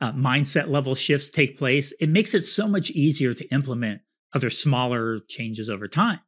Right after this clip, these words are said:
All right, so here's a real world practical example of how I might address a particular issue with someone. So let's assume that you're a client and we've done some work talking through and, and establishing these mindset shifts, and you're starting to feel a bit comfortable with those. You're,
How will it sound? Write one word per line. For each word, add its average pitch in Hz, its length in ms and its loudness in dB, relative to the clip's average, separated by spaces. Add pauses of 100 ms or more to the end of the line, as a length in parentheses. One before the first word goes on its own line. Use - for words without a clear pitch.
(540)
All 220 60 6
right, 180 160 4
so 165 80 2
here's 208 260 4
a 151 180 6
real 160 360 6
world 139 300 4
practical 131 400 2
example 110 400 -4
of 107 80 -6
how 147 160 2
I 139 60 2
might 123 200 2
address 113 540 -2
a - 20 -4
particular 135 500 0
issue 113 600 -4
with 113 100 -6
someone. 113 340 -8 (460)
So 185 140 6
let's 185 240 4
assume 196 260 6
that 170 80 4
you're 151 160 4
a - 40 -2
client 135 420 2
and 123 80 -2
we've 135 120 4
done 135 200 2
some 147 180 2
work 123 320 0 (140)
talking 143 400 0
through 143 500 2
and, 107 160 0 (320)
and 151 80 4
establishing 139 640 2
these 135 160 0
mindset 127 440 -2
shifts, 156 320 -2
and 139 120 0
you're 127 80 -2
starting 170 260 0
to 139 100 -4
feel 143 300 2 (300)
a - 40 -4
bit 170 220 0
comfortable 127 540 -2
with 113 160 -8
those. 113 320 -6
You're, 117 160 -4